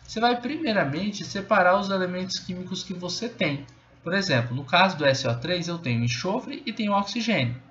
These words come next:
Você vai pegar o número de massa de cada um deles, tá? Na tabela periódica ou aqui mesmo, porque a questão já deu pra gente, ó.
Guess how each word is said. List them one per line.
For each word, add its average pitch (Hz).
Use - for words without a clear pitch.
Você -
vai 214
pegar 214
o 196
número 262
de 247
massa 226
de 214
cada 208
um 269
deles, 180
tá? 156
Na 156
tabela 156
periódica 220
ou 269
aqui 339
mesmo, 214
porque 156
a 151
questão 151
já 156
deu 147
pra 160
gente, 202
ó. 120